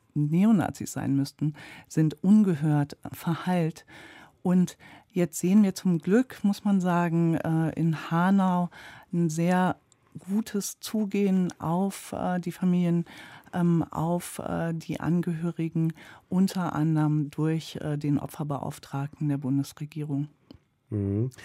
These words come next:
Speaker 2: Ähm, dann bleiben wir mal bei diesem Opferbeauftragten. Äh, das, äh, ist zurzeit Edgar Franke. Er soll sich um die Opfer und Hinterbliebenen von Terroranschlägen allgemein kümmern.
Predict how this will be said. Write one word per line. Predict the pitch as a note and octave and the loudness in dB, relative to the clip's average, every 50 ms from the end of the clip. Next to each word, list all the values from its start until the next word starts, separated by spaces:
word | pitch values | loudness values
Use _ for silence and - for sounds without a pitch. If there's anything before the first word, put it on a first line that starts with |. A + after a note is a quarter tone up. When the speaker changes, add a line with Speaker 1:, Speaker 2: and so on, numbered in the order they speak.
| - - - - _ | -20 -20 -20 -10 _
Speaker 2:
Ähm, | - A#2+ A2 G#2+ G#2+ A2 A2+ A2+ A#2 - - _ - - - - G3+ - _ _ _ _ _ - C3+ | 4 6 6 8 8 8 6 6 4 2 -2 _ -12 -12 -12 -14 -18 -20 _ _ _ _ _ -8 -2
dann | B2+ A2 F#2+ F#2+ | 0 0 0 2
bleiben | G2 G2 G#2+ C#3 F3+ F#3 | 2 4 4 4 4 2
wir | E3 B2+ | 2 2
mal | G2+ G2+ F#2+ F2 | 2 0 0 0
bei | E2+ F#2 | -2 -4
diesem | F2 - G2+ F2 F#2+ F#2+ - - | -6 -6 -6 -4 -4 -6 -6 -6
Opferbeauftragten. | - A#2 G#2+ - A#2 G#2 F2 F2+ F#2+ F2+ F2 F2 - - - - F2+ F2 E2+ - - - A2+ B2+ C3+ - - - - - - - - - - _ _ _ | -10 -12 -8 -6 -6 -6 -6 -6 -8 -8 -10 -10 -12 -16 -12 -10 -8 -8 -8 -10 -10 -8 -6 -6 -6 -8 -12 -20 -20 -20 -20 -20 -20 -20 -20 _ _ _
Äh, | A2 G#2+ G2+ G2 F#2+ - - G#3+ G#3+ A3 G#3+ G3 | -6 -4 -4 -4 -6 -10 -18 -18 -16 -16 -14 -14
das, | C#3 A2+ B2 A#2+ G#2+ - - - - - | -10 -10 -10 -10 -8 -10 -10 -12 -12 -8
äh, | G3+ B2+ A#2+ | -6 -6 -6
ist | - G#3 - - | -6 -8 -10 -8
zurzeit | - A#2 A2 - - A2+ A2 G#2+ G2 - - - - - _ | -8 -8 -8 -6 -4 -4 -2 -2 -4 -4 -8 -14 -16 -18 _
Edgar | _ B2+ G#2 - - G#2+ F#2+ F2+ | _ -8 -8 -6 -6 -6 -6 -6
Franke. | - - - F2+ F2+ F2 G2 F#2+ - B2+ C3 D3 D#3+ D3 - - _ | -8 -10 -8 -6 -4 -2 -4 -2 -2 -2 -2 -2 -2 -6 -10 -16 _
Er | - A2 G2 | -4 -4 -2
soll | F2+ G2+ G2 F#2+ | -2 -2 -2 -2
sich | F#2+ G2 - - | -4 -6 -10 -10
um | F#3 A#2 G2 F#2 | -6 -4 -4 -4
die | E2+ F#2+ | -4 -6
Opfer | - - G2 - - - G#2 | -8 -8 -10 -10 -10 -10 -8
und | G2+ F#2+ F#2 | -6 -6 -8
Hinterbliebenen | - - F#2+ E2+ F#2+ F2 E2 F2 F#2+ G2 G2+ A2 G#2+ A2 A2 A2 A2 - - - - - - - - _ | -8 -8 -8 -6 -8 -8 -8 -8 -6 -4 -2 0 0 0 0 -2 -4 -8 -16 -20 -20 -20 -20 -20 -20 _
von | - - G#2 F#2 | -6 -4 -4 -4
Terroranschlägen | - - A2 G#2 G2 G2 G2 G#2 G#2 F#2 - - - G#2+ G2 F#2 F#2+ F#2+ | 0 2 2 2 4 2 0 0 -2 -4 -6 -4 -4 -4 -2 -2 -2 -4
allgemein | - G2+ G2+ G2 F#2 G2 F2+ F2 F2 F2 F2 F2+ F#2+ G#2+ B2 C3+ C#3+ C#3+ _ _ _ _ | -2 -4 -4 -2 -2 -2 0 0 0 0 0 0 0 -2 -2 -4 -6 -8 _ _ _ _
kümmern. | - B2 A#2+ B2 B2 B2+ B2+ C3 A#2 | -4 -4 -2 0 0 0 -2 -2 -4